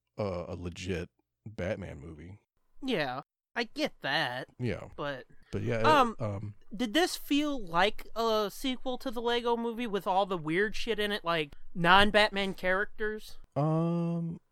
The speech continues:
Speaker 1: it kinda did because, I mean, without spoiling the Lego mo-, I don't wanna spoil it for you if you had, it hasn't been spoiled, because that's one of the, on the one hand, it was a little bit,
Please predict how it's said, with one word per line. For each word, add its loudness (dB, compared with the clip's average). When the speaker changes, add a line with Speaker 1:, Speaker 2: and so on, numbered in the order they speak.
Speaker 1:
it 0
kinda 0
did 0
because, 0
I -4
mean, 0
without 2
spoiling 0
the -6
Lego 2
mo-, -2
I 0
don't 0
wanna 0
spoil -2
it -6
for -4
you -2
if -6
you -4
had, 0
it -4
hasn't -6
been -8
spoiled, -4
because -6
that's 2
one 0
of 0
the, -2
on 0
the 0
one 2
hand, 2
it 0
was -4
a -2
little 2
bit, 0